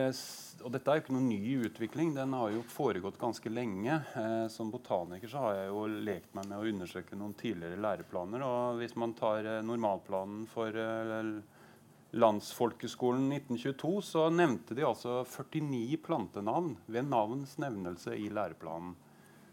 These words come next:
Og så har jeg jo her, eh, f-, kost meg med å telle opp da, mønsterplanen av syttifire hadde hundre og ni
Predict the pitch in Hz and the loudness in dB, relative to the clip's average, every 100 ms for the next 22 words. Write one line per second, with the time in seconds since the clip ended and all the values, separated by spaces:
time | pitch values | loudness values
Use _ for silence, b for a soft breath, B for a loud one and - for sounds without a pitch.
0 | B - 117 - 120 123 107 101 107 107 | B -8 -6 4 6 8 10 8 6 6
1 | 101 98 98 104 95 - 113 - 95 - | 8 8 6 0 -2 -8 -8 -6 -4 -4
2 | 101 101 - 117 90 87 - 101 98 104 | -2 -4 0 0 0 -4 -2 0 2 0
3 | 101 95 - 110 - 107 113 117 117 113 | -2 -4 -8 -4 2 2 4 0 0 -4
4 | 123 - 131 104 101 98 98 135 151 117 | -6 -4 -2 -2 -2 -4 -2 -2 -2 -2
5 | 110 110 117 104 110 123 110 | -2 -2 -2 -2 -2 0 0